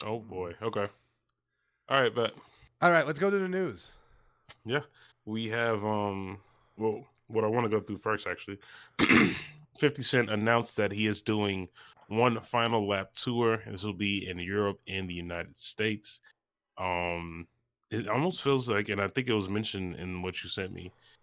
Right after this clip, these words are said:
Speaker 1: is this going to be an anniversary tour almost?
Speaker 2: Yeah, it's like the twentieth
Speaker 1: Or
Speaker 2: anniver-, I think it's
Speaker 1: Okay.
Speaker 2: like his farewell tour.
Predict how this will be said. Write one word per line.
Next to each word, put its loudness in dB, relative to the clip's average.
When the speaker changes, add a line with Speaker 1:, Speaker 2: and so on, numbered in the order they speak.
Speaker 1:
is 0
this 2
going 4
to -4
be 2
an -4
anniversary -2
tour 0
almost? -4
Speaker 2:
Yeah, 2
it's -4
like -4
the -10
twentieth 2
Speaker 1:
Or 2
Speaker 2:
anniver-, 2
I 8
think 6
it's 2
Speaker 1:
Okay. 6
Speaker 2:
like 2
his 0
farewell -4
tour. -6